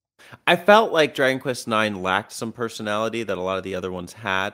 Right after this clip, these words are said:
Not necessarily because of, like, the lack of, like, party chat and things like that, but just because the storylines were so sporadic. The music is borrowed, a lot of it. Um, only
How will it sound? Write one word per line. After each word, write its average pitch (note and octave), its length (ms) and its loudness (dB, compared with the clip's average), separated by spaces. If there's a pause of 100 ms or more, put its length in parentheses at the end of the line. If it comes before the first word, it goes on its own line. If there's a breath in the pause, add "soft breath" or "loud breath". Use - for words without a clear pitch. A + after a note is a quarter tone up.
Not F#3 200 -2
necessarily G3+ 320 -4
because D3+ 240 -8
of, B2 80 -8
like, B2 160 -4
the A2 60 -8
lack G#2 260 0
of, F#2+ 120 -12
like, F2+ 200 -8 (480)
party A#2+ 440 -6
chat B2 560 -4
and A#2+ 140 -12
things B2+ 220 -10
like C3+ 220 -8
that, C#3 400 -4 (400 soft breath)
but D#3 80 0
just F#3+ 180 -2
because F#3 320 -2
the C#3+ 60 -10
storylines B2+ 720 -2
were A2+ 80 -10
so A2 220 -4
sporadic. G2+ 680 -2
The A2+ 60 -8
music C3 400 -4
is G2 140 -10
borrowed, F2 640 -2
a G2 80 -4
lot F2 300 -2
of E2 140 -10
it. E2 200 -10 (460 soft breath)
Um, F2+ 300 -8
only A2 420 -4